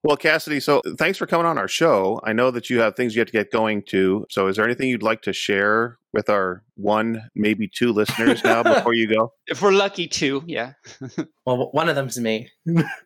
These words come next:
Speaker 1: Aw.
Speaker 2: <laughs>
Speaker 3: Oh, well, okay. Oh, so there's, so yeah, to our other listener, <laughs> uh, what would you like to, uh, share?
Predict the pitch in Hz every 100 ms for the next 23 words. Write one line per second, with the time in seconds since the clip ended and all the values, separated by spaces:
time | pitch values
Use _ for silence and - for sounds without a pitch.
0 | - 117 107 98 107 - - 117 143 254
1 | 226 202 196 - 202 202 208 247 240 214
2 | 320 277 294 254 - 151 147 240 247 _
3 | _ 196 226 - 247 175 254 247 - _
4 | _ - 214 214 240 220 - 196 175 170
5 | 165 190 233 247 156 139 123 131 123 127
6 | 175 _ - - _ _ 151 165 143 170
7 | 143 175 160 135 135 127 135 123 110 104
8 | 101 - 117 107